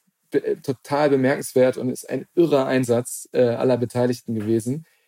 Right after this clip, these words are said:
Äh, das dann in die Produktion einzulassen, da sind, äh, die Familienmitglieder bei uns auf dem Shopfloor sind, äh, so lösungsorientiert und so fokussiert darauf, äh, Dinge voranzubringen. Ähm,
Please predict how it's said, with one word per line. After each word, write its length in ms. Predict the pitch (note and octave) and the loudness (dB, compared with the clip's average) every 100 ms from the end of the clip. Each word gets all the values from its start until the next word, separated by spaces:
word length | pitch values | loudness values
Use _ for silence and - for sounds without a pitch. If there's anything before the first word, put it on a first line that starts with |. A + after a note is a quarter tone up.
| _ | _
Äh, 160 | - A2 | -6 0
das 180 | B2+ - | -2 0
dann 140 | C#3 | -2
in 80 | C3 | 0
die 80 | C3 | -2
Produktion 540 | - C3 - C3 C#3+ | 0 -2 2 2 2
einzulassen, 680 | C3+ C#3 C#3 B2+ B2+ - B2+ | 0 0 0 0 0 -4 0
da 120 | B2+ | 0
sind, 360 | A#2+ C3 A#2+ - | 0 -4 -6 -6
äh, 160 | B2+ A#2+ | -2 0
die 100 | A#2 | -2
Familienmitglieder 680 | - B2+ C3+ C3 - B2+ B2 | -2 0 2 0 -2 0 2
bei 100 | A#2+ | 2
uns 160 | B2 | -2
auf 140 | B2+ - | -4 -4
dem 80 | A2+ | -6
Shopfloor 480 | - C3 - B2 | -4 -2 2 2
sind, 240 | A2+ A#2+ A#2 _ _ _ - | 2 -4 -8 _ _ _ -4
äh, 160 | B2 | -2
so 520 | A2+ B2+ C#3+ C3+ B2+ - _ _ - | 2 4 6 6 4 0 _ _ -16
lösungsorientiert 1300 | D3+ C#3+ E3 D3 D3 - C#3+ C3 C3 B2+ - C#3 C#3+ | -2 2 4 4 0 0 0 2 2 0 2 4 4
und 120 | - B2+ | 2 -2
so 120 | C3 | -2
fokussiert 520 | - C3 B2+ - D3+ | -2 -4 -2 0 2
darauf, 580 | C3 A#2+ B2+ C3 - - | 2 2 2 2 -2 -8
äh, 280 | - B2+ B2 | 0 2 2
Dinge 240 | A#2+ C3+ | 0 -2
voranzubringen. 960 | C3 A#2+ A#2+ C3+ B2 A2+ A#2 B2+ B2+ - | 0 0 -2 -2 -6 -4 -4 -2 -4 -6
Ähm, 380 | B2 A#2+ A#2 | 0 2 2